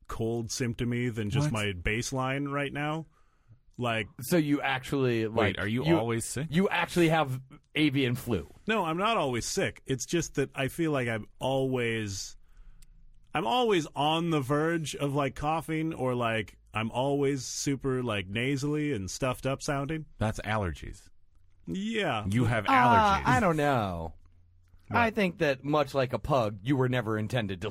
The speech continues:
Speaker 3: live.
Speaker 1: <laughs> Uh,
Speaker 2: Mike was the largest and strongest of us Linden children
Speaker 3: Oh, yeah, no,
Speaker 2: when
Speaker 3: you
Speaker 2: he
Speaker 3: were
Speaker 2: was
Speaker 3: all supposed to die in, like, in infancy. Like, every single one of
Speaker 2: But
Speaker 3: you.
Speaker 2: he was, like, the exact opposite of, like, a weak, premature baby. He was,
Speaker 3: Yeah,
Speaker 2: like, a
Speaker 3: what happened to you?
Speaker 2: gigantic,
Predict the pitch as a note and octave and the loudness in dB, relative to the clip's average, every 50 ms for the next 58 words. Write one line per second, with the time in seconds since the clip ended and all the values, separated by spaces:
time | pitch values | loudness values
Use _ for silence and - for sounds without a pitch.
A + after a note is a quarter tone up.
0 | - - B2+ - C3+ C3+ - - - D#3 - - E3 D3 - - - - - - | -4 -2 -2 0 0 0 0 0 -2 -2 0 0 -2 -2 -2 -4 -10 -10 -10 -20
1 | - - - - - - - - - - - - - - A2 G#2 G2+ F#2 F2+ E2+ | -20 -20 -20 -20 -20 -20 -20 -20 -20 -20 -20 -16 -8 -6 -4 -2 -2 -4 -4 -4
2 | E2 E2 G2 A#2+ E3 - C3 A2 F#2+ G2 G#2 G2 F#2+ F#2+ F#2 E2 - - - - | -4 -2 -2 -2 0 0 -2 -2 -2 0 0 0 0 0 -2 -4 -6 -10 -18 -14
3 | - C2+ E2 F#2+ A2 A#2 B2 B2 - A#2 G#2+ G2 - - F2 E2+ - - - C3+ | -10 -8 -4 -2 0 0 0 0 0 -2 -2 -2 -4 -4 -6 -6 -4 -2 -2 -2
4 | D3+ D#3+ A#2+ F2 D#2 - - D#2 C#2 C#2 A#1+ B1+ - - - - - E2 E2+ E2 | -2 0 -2 -4 -4 -4 -6 -6 -6 -6 -6 -6 -8 -10 -10 -10 -6 -4 -2 -2
5 | D#2 D2 D2 D2 - F2+ D#2+ C#2+ D2+ G3+ G#3+ G3 F#3+ F3 C#3 C3 C#3 B2+ - G3 | -2 -2 -4 -4 -4 -4 -4 0 0 2 4 4 4 2 2 2 2 4 4 6
6 | A3+ A3+ G3 E3+ D3 D#3 E3+ E3 D#3+ D3+ C#3+ C3 - C3+ C3 D3 C3+ B2 B2+ - | 6 6 6 6 6 6 6 6 6 4 2 0 -4 -2 2 2 2 2 2 0
7 | C3 A#2 D3 C3+ A#2 A2 G#2+ G2+ F#2+ G2 G#2 - - B2+ C3 B2 A2 A2 G#2+ G2+ | 0 2 2 2 2 2 0 0 0 -2 -2 0 2 2 2 2 2 0 0 0
8 | G#2+ G2 F#2 F2 - - C#3 C3+ C#3 B2+ B2 A2 - F#2 E2+ - - - - - | 0 0 -2 -4 -4 0 0 0 2 2 0 0 -2 -4 -6 -6 -10 -10 -10 -10
9 | - - - - - - G#2+ A2+ - - D#3 D#3 C#3+ A#2+ B2+ A2 - A#2+ G#2 F#2+ | -10 -12 -14 -10 -4 -2 -2 -2 0 0 2 2 2 2 0 -2 -2 0 0 2
10 | F#2 F2+ E2+ D#2 - B2+ C3 D#3+ D3+ C#3+ B2+ C#3 B2 G2+ A#2 A#2+ G2+ F#2+ B2 C3 | 0 0 0 0 0 0 2 2 0 2 2 2 0 2 -2 -2 -2 0 -2 -2
11 | C3 G2+ F#2+ - A#2 D3 C#3 - A#2 - - F2+ E2 D2 D#2 D#2+ D#2 E2+ F2 E2+ | -2 -2 -2 -2 -2 -2 -2 -4 -4 -2 -2 -2 -2 -2 -4 -2 -2 -2 -2 -2
12 | E2 E2 E2 E2 D#2 D2 D#2+ F#2 F#2 F2 - - - - G2+ F#2+ F#2+ F#2 - - | -2 -2 -2 -4 -2 -2 -2 -2 -2 -2 -4 -4 -2 0 0 0 0 0 -2 -2
13 | - F#2 E2+ D2 - F2+ G#2+ G#2 D#2 D2 C2+ - - E2+ F2 E2+ - - D4+ - | -2 -2 0 0 0 -2 -2 -2 -4 -6 -8 -8 -8 -6 -4 0 2 4 4 4
14 | - - B3+ D4+ D#4+ D#4+ E4+ E4+ - - C#3+ C#3 B2+ G#2+ - A2 A2+ G#2+ - A2+ | 4 4 4 4 4 4 4 4 2 2 0 0 2 2 2 2 0 0 0 0
15 | A2 G#2 - - - - | 0 0 -2 -6 -18 -20